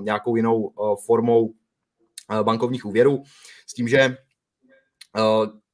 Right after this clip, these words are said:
Ondra mi docela dobře nahrál, protože, eh, tím, že reity jsou nemovitostní holdingy, tak jako vyloženě závisí, eh, na tom vývoji na realitním trhu, což jako dává smysl. A možná, Marku,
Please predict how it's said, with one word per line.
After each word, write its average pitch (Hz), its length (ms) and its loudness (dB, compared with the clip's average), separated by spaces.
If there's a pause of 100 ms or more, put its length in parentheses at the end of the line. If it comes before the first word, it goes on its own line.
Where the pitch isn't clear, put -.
Ondra 156 320 6
mi 123 160 -4
docela 170 320 2
dobře 156 180 2
nahrál, 120 400 2
protože, 123 380 -2
eh, 113 800 0 (320)
tím, 131 120 -6
že 127 360 2
reity 131 400 -2
jsou 117 280 2
nemovitostní 139 600 -4
holdingy, 120 560 0
tak 104 180 -8
jako 110 220 -8
vyloženě 113 560 -2
závisí, 107 640 -6
eh, 104 480 -6
na 104 80 -4
tom 113 400 -2
vývoji 113 560 0
na 101 480 -6
realitním 117 480 0
trhu, 131 320 -4 (240)
což - 320 -10
jako 104 200 -12
dává 107 300 0
smysl. 113 360 -4 (540)
A 107 280 0
možná, 120 320 -2
Marku, 127 400 -2